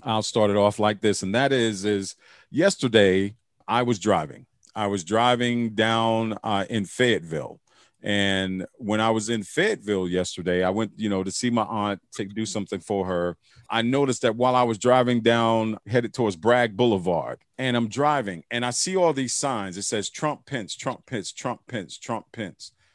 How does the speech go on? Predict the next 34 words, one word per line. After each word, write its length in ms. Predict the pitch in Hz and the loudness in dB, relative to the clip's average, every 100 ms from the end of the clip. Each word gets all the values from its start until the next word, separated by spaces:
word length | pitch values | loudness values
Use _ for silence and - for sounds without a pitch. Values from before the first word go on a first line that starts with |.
| _ _ _ 123 | _ _ _ -6
And 180 | 113 | -2
then 500 | 117 127 123 120 107 - | 0 0 0 -2 -4 -8
when 240 | 107 117 | -4 -2
you 80 | 120 | -2
get 260 | 113 127 110 | 0 -2 -2
to 100 | 123 | -4
the 100 | 113 | -2
next 400 | 113 135 - - 123 | -2 -2 -4 -6 -4
area, 340 | 135 135 123 - | -2 0 -2 -2
it 240 | 117 - | -6 -4
said, 500 | - 113 104 104 98 _ - | 0 2 4 2 -2 _ -16
"Biden 420 | 95 113 123 123 | 0 2 2 0
Harris, 380 | 123 123 104 92 | -2 0 -2 -4
Biden 380 | - 107 110 107 | 0 0 0 -2
Harris, 420 | 117 113 95 92 | -4 -2 -4 -6
Biden 340 | 90 101 101 110 | -2 -2 -2 -4
Harris." 360 | 135 90 - _ _ _ _ | -4 -6 -8 _ _ _ _
Perfectly 420 | - 214 196 165 156 | 2 2 2 0 -2
fine, 400 | - 160 87 67 _ _ | 0 0 -2 -8 _ _
with 220 | 120 143 | 2 2
the 80 | - | 2
exception 500 | 123 - 175 160 127 | 0 2 2 2 0
of 140 | 107 101 | 0 0
one 400 | 113 143 160 156 | 2 4 2 0
thing 360 | - 147 139 | 0 0 2
that 120 | 120 | 2
I 80 | 120 | 2
saw 480 | 113 - 123 101 92 - _ _ | 2 0 2 2 0 -6 _ _
continuously 960 | - 135 117 180 190 131 107 101 87 82 _ _ - | -4 -4 -2 -4 0 0 -2 -4 -6 -8 _ _ 6
all 360 | 160 202 208 | 8 10 8
the 80 | 190 | 4
way 180 | 175 170 | 2 2
down 600 | 143 151 135 123 117 110 _ - | 2 2 2 2 0 -4 _ -12
this 340 | 107 135 - | 2 2 2